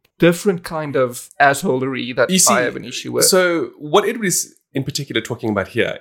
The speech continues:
Speaker 2: is Halo is one of the few video game franchises, but not the only one, that actually contains lore and narrative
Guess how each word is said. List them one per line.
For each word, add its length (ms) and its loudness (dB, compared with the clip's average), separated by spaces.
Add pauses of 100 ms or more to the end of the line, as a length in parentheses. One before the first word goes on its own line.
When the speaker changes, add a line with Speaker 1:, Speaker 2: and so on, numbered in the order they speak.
Speaker 2:
is 440 0
Halo 460 -2
is 180 -6
one 160 2
of 160 -10
the 140 -4
few 1120 -8 (220)
video 300 2
game 220 -2
franchises, 540 -8
but 140 -6
not 180 0
the 140 -2
only 240 0
one, 320 -10 (460)
that 200 2
actually 400 -2
contains 960 -4 (880)
lore 680 4
and 260 0
narrative 800 -2